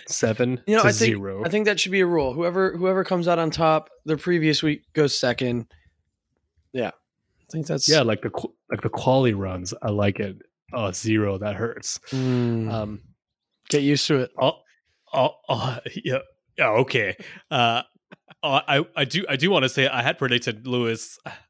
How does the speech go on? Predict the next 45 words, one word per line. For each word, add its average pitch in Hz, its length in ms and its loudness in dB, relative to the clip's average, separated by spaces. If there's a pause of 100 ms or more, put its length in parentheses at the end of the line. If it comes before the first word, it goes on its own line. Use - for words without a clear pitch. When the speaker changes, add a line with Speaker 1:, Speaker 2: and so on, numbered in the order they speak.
(180)
Speaker 1:
I 127 200 2
know 143 120 2
this 135 160 -4
doesn't 131 220 -2
get 120 160 2
me 113 160 -6
<laughs> - 40 -20
points. 151 640 -2 (460)
Lewis 139 240 2
got 123 180 2
a 120 60 -2
special 135 720 0
Black 123 300 2
Lives 117 280 0
Matter, 113 440 0 (320)
uh, 107 200 -6
helmet, 143 440 0 (380)
which 107 280 -6
was 104 300 -6
awesome. 123 480 -6
And 113 360 -6 (140)
we 131 80 0
gotta 127 180 4
point 120 240 2
out 113 180 2
that, 110 200 0
you 135 80 -2
know, 110 120 0
that, 107 280 -2 (1200)
that 104 140 -2
ceremony 117 540 2
where 107 180 2
they 101 140 0
knelt, 117 600 -2 (180)
or 113 100 -10
some 127 180 0
of 120 60 0
them 110 120 0
took - 180 0
a 110 60 -2
knee, 110 420 -2 (400)
and 113 80 -8
some 120 140 2
of 107 40 2
them, 110 220 -2